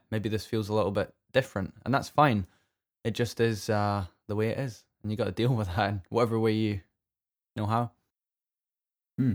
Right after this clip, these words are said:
Speaker 2: that's, yeah, it's an interesting point, that. Um, just thinking about that. I, I do get the thing as well, as you were saying, about people who kinda come to you and go, "Oh, I had this before,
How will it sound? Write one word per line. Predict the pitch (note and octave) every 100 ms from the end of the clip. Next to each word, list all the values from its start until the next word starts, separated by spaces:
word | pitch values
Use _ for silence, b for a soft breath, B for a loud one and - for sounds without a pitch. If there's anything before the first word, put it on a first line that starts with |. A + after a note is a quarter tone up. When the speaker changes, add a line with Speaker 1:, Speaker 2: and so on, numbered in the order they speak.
| F2+
Speaker 2:
that's, | B2+ C#3+
yeah, | D#3 E3
it's | B2 -
an | C#3
interesting | C3+ B2+ A2+
point, | A#2+ C3
that. | E2+ D2 - _ -
Um, | F2+ E2+ E2+ E2 - _ _ _ _ _ -
just | A#2+
thinking | A#2+ A2+ A#2
about | F#2 D#2+
that. | E2+ - b b b b b
I, | - - - C3+
I |
do | D3+
get | D#3+ C3+
the | B2
thing | C3+ B2+
as | A2+
well, | A#2 G#2+ G2+ - _ -
as | G2
you | G#2+
were |
saying, | G2 A#2 G#2+
about | G2+ F#2+ F2+ -
people | G#2+ G#2
who | G2+
kinda | G2+ F#2
come | A2 G#2
to | G#2
you |
and | G2
go, | G#2+
"Oh, |
I | C3+ B2+
had | C3 C3
this | B2
before, | A2+ - C#3 C3 A2